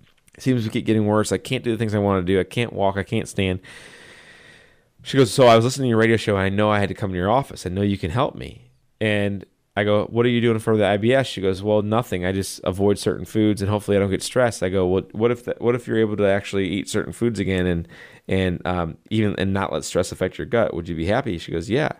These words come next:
She goes, "I never thought that was even possible. Are you telling me it's possible?" I go, "Yeah." So Sarah, we, we,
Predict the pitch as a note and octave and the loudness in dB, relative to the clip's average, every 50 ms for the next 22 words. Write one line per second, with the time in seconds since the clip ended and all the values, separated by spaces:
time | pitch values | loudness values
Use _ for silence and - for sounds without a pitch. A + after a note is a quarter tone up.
0 | _ _ _ - - G#2+ A2 G#2 G#2+ G#2 A2 A2 G#2+ G#2 A2+ F#2+ - F2+ F2+ F#2 | _ _ _ -10 -2 0 2 2 2 2 2 0 0 0 -2 -2 0 0 0 0
1 | G2+ F2 - - A#2 B2+ C#3 - - F2+ E2 E2 E2+ - _ _ _ _ _ _ | 0 -2 -2 -2 -2 -2 -2 -4 -6 -8 -8 -8 -8 -12 _ _ _ _ _ _
2 | _ _ _ _ _ _ - - G2 G2+ F#2+ - A#2+ A#2 A2 G#2 F#2 E2 - - | _ _ _ _ _ _ -8 -4 -4 -4 -2 0 0 0 0 0 0 -2 -2 -2
3 | C3+ D#3+ D#3+ - F#2+ F#2+ G2 F#2+ F#2+ G2+ B2 D#3+ D#3+ G#2+ F2 - _ - - - | -2 -2 0 -2 -2 0 0 0 0 0 0 0 0 -2 -6 -10 _ -20 -20 -20
4 | _ _ _ _ _ _ _ _ _ _ _ _ _ _ - A#2+ A#2 - D#3 D3+ | _ _ _ _ _ _ _ _ _ _ _ _ _ _ -8 -6 -2 0 2 4
5 | D3+ C3+ A2+ A#2 A2+ A2+ A#2+ B2 - | 4 4 2 0 -2 -4 -6 -8 -8